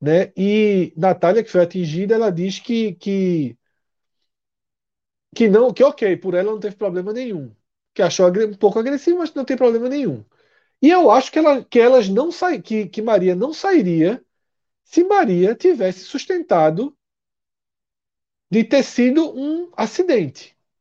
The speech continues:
um excesso de força na virada da água. Porém, duas coisas acabam vindo outras câmeras, né? Tem uma câmera de lado que pra mim mostra que foram dois movimentos.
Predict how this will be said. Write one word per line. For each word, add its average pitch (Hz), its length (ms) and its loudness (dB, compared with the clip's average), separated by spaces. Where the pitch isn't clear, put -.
um 185 140 2
excesso 220 440 0
de 285 80 0
força 220 400 0
na 233 120 -2
virada 214 420 -2
da 226 100 0
água. 135 520 -2
Porém, 254 580 -2
duas 254 400 -2
coisas 160 600 -4
acabam 240 360 -2
vindo 185 260 -6
outras 214 380 -2
câmeras, 180 720 -12
né? 147 140 -10
Tem 208 120 -2
uma 254 120 0
câmera 196 280 -4
de 180 120 -4
lado 147 280 0
que 151 120 -8
pra 180 160 -2
mim 165 160 -6
mostra 180 440 2
que - 80 -14
foram 175 240 0
dois 196 300 2
movimentos. 156 800 -8